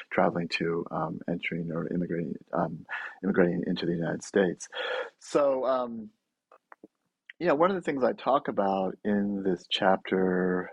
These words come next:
um, is that in these struggles, sometimes to present, present, you know, protect the rights of,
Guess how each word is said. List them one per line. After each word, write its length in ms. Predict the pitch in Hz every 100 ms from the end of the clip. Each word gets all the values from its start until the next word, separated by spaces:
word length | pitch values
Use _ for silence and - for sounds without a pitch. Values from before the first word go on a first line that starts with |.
| -
um, 500 | 87 87 85 87 175 - - - - - -
is 260 | 104 98 -
that 640 | 101 98 98 98 - - - _ _ _ _
in 260 | 156 175 170
these 200 | 156 135
struggles, 840 | - 135 120 113 110 110 104 - -
sometimes 1080 | - 120 107 107 - 104 101 98 98 95
to 680 | - - 107 101 101 101 101 -
present, 560 | 113 101 95 110 104 - _
present, 360 | 110 104 107 -
you 60 |
know, 100 | 101
protect 480 | 90 104 127 113 _
the 80 | 107
rights 640 | 98 98 98 98 - - -
of, 280 | 95 92